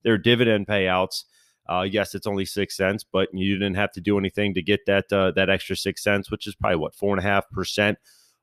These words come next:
uh, increase. So low single-digit increase on your dividend, but it's more money in your pocket for simply just holding on to the shares. Uh, we've also got, uh, Lockheed coming out reporting earnings,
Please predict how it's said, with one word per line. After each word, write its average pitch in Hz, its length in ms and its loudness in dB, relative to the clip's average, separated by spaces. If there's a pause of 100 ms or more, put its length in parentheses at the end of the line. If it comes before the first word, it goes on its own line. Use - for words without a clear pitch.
uh, 92 260 2
increase. 127 720 2 (120)
So 120 260 4
low 151 300 8
single-digit 120 760 2
increase 113 540 -2 (100)
on 117 300 4
your 113 140 4
dividend, 113 500 2 (420)
but 151 120 6
it's 143 160 0
more 151 200 6
money 139 260 4
in 127 100 4
your 127 100 2
pocket 117 420 2
for 113 220 0
simply 110 380 -4
just 95 180 -8
holding 98 320 -2
on 90 160 -4
to - 120 -18
the 82 80 -8
shares. 98 440 -2 (640)
Uh, 104 40 6
we've 120 160 6
also 170 240 4
got, 156 260 4
uh, 151 140 6
Lockheed 143 580 2
coming 131 300 -2
out 131 200 2
reporting 123 440 -2
earnings, 120 480 -2